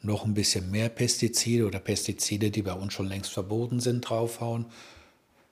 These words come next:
vielleicht noch ein paar Wachstumshormone dem Schwein geben oder irgendwelche Medikamente der, der Kuh noch einflößen, ja, weil die Haltungsbedingungen da so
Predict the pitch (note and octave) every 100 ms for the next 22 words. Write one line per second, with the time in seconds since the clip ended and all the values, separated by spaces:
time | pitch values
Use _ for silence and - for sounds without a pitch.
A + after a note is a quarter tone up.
0 | _ - - F2+ - A2 A#2+ C3+ A#2+ A#2+
1 | A#2 A#2 A#2 - A#2+ A#2 - A2+ A2+ A#2
2 | A#2+ A2+ A2+ - - A2 A2+ A2 A2+ A2+
3 | A#2 A#2 A2+ - _ _ - _ _ _
4 | _ _ _ - G2 F#2 G2 F#2+ F#2 -
5 | - _ _ _ _ _ _ _ _ _
6 | _ _ - - _ _ _ _ - G#2
7 | F#2 F2+ F#2 F#2 F#2+ F#2+ - G#2+ A2+ A#2+
8 | G#2+ G2+ F2+ F2+ F#2+ - C#3+ C3+ B2+ A#2+
9 | A#2 A#2 A#2 A#2 A#2+ A#2 A#2+ A2 F2+ A2
10 | G2 F#2+ G2 G2+ G2 A2 B2 B3+ F3 D#3
11 | F3 C#3 A2+ - G#2+ A2+ A#2+ - - G#2+
12 | A2 G#2+ G#2+ G#2 G#2 G#2 G2+ G#2+ G#2